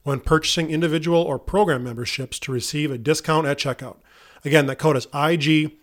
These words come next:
F B two zero. Don't forget to check out our website at I G football coach dot com for all our blog posts and podcast episodes. And check out our newly released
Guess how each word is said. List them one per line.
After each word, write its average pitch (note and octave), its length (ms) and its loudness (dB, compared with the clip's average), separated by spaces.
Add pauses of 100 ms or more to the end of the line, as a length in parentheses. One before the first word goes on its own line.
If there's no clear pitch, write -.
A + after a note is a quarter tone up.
(140)
F D3 300 0
B C3 360 -2 (260)
two C#3 180 -2
zero. A2+ 380 -8 (600)
Don't E3 220 8
forget G3+ 140 -4
to F3 60 -8
check G#3 200 2
out G3+ 100 6
our F#3 80 8
website E3 520 2 (120)
at C3+ 140 -4
I C#3+ 140 4
G D3+ 120 -2
football C#3+ 460 -2
coach C3+ 280 -2
dot A#2+ 200 -8
com E3+ 340 -2 (220)
for - 160 -2
all C3+ 80 4
our B2 100 0
blog D3 320 4
posts F3 260 2
and F#3+ 80 -4
podcast C3+ 500 0
episodes. - 540 -12 (540)
And D3 120 -4
check F#3 200 2
out F#3+ 120 8
our D#3+ 100 8
newly F#3+ 300 4
released G#3 520 2